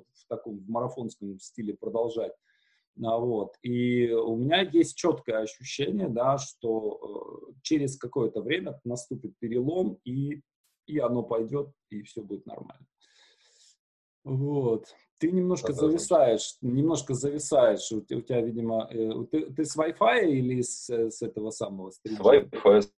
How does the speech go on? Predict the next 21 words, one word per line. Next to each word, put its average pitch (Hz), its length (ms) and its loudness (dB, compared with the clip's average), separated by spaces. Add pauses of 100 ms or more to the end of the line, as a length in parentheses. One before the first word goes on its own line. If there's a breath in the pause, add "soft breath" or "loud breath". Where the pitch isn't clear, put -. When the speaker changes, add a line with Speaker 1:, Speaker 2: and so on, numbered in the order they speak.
Speaker 2:
со - 160 -8
своего, 92 260 0 (1120)
да, 95 440 6
московского 87 640 0
обычного 85 560 2
Wi-Fi, 62 100 -10 (160)
Speaker 1:
Да, - 60 -2
да, 127 120 -4
Speaker 2:
да. 117 120 -2
Speaker 1:
да. - 60 -14 (260 loud breath)
Ну, 247 160 8
он 254 220 10
щас 233 340 6
Speaker 2:
Я - 160 8
могу 107 160 8
Speaker 1:
подстро- - 20 8
Speaker 2:
попробовать 120 340 10
на 107 80 8
другой 104 360 2
Wi-Fi - 320 2
переключиться? 104 760 -6